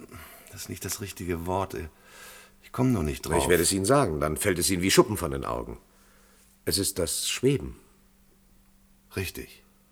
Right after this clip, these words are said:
Speaker 1: Die Art, mit der sich diese Wesen bewegen, es sieht fast aus wie in Zeitlupe.
Speaker 2: Fast. Aber wenn Sie genau Acht geben, dann werden Sie feststellen, dass die Bewegung doch nicht wie Zeitlupe ist.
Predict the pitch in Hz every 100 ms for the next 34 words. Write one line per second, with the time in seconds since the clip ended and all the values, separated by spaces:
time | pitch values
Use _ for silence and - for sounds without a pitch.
0 | _ _ _ _ _ _ _ _ - -
1 | - 90 92 82 135 160 127 85 87 90
2 | 85 76 - 85 71 76 82 82 78 76
3 | 73 87 82 78 - - - - _ _
4 | _ _ - 98 - 123 123 - 123 -
5 | - 120 127 - 117 117 113 - 147 160
6 | 101 87 71 65 - - 127 - - -
7 | - - - _ _ _ _ - 95 92
8 | 95 95 90 82 87 110 170 98 - -
9 | 73 67 87 90 87 80 82 80 98 82
10 | - - 92 101 131 101 - 95 92 98
11 | 104 120 127 147 143 - - 65 - 57
12 | - 57 - - -